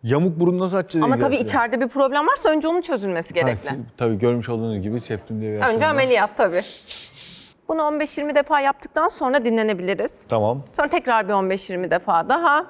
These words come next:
Speaker 2: dinlenip dinlenip tekrarlayabiliriz dört beş kere. Bunda anlaştık. Şimdi çok önemli bir nefes egzersizimiz daha var. Kaburgalarımızın bittiği noktadan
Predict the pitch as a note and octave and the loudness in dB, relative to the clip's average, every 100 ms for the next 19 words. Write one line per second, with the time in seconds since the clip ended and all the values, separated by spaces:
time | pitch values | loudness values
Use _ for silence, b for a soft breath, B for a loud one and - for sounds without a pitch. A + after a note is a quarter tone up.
0 | - - D#4 A3 B3 - C#4+ A#3+ E4 - | -8 0 2 2 0 -2 0 2 0 0
1 | F#4+ - A#3+ C#4+ D#4 C4+ C4+ B3 B3+ - | -2 2 2 4 2 0 0 2 0 2
2 | B3 - - A#3 A#3+ - _ b b b | 0 2 2 2 0 -8 _ b b b
3 | - E4 D#4+ D#4+ C#4 B3 - D#3+ - b | 0 4 4 4 2 0 -2 -4 -4 b
4 | - D#4 G#3 - - G4+ G4+ E4+ D#4 D4+ | -6 0 0 -2 -2 0 2 2 2 0
5 | D#4 C#4+ D#4 D4 D4 D4+ C#4+ G#3+ G#3 A3+ | 0 0 0 0 -2 -2 0 2 0 0
6 | D4 B3+ - A#3 F3+ C3+ - _ - - | -6 -2 -2 0 0 0 0 _ -20 -20
7 | _ _ _ _ - - C4+ D4 D#4 D4+ | _ _ _ _ -20 -4 0 2 2 2
8 | D4+ D4 C4+ D4 D4 D4 - D4+ C#4+ C#4 | 2 -2 -4 -2 -2 -4 -2 -2 0 -2
9 | - A#3+ A3+ C#4 | 0 2 2 0